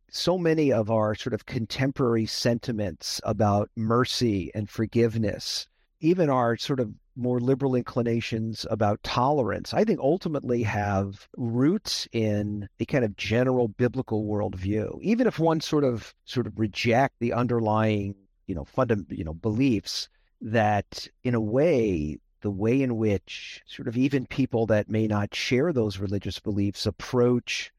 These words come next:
a civil society, uh, I think there's a, there, there's a lot of that influence. So I think you have to, uh, take seriously,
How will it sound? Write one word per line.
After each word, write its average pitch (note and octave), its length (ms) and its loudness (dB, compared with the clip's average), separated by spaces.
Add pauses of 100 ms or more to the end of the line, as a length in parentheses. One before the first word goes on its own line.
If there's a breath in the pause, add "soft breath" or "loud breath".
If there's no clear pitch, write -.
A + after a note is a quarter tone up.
(300)
a G2+ 100 -2
civil A2+ 380 0
society, A2 840 0 (280)
uh, E2+ 180 -4
I G#2 100 -2
think - 160 -2
there's G#2+ 220 2
a, G#2 160 2 (320)
there, A#2 140 0
there's A2 240 -4
a G2 40 2
lot A2+ 400 2
of G#2 120 0
that G#2 180 4
influence. G#2+ 540 -4
So B2+ 160 2
I B2+ 60 4
think G3+ 260 -2
you D3 80 2
have C3+ 300 -2
to, G2 340 0 (380)
uh, F#2 320 -2
take C#3 220 0
seriously, A2+ 1000 0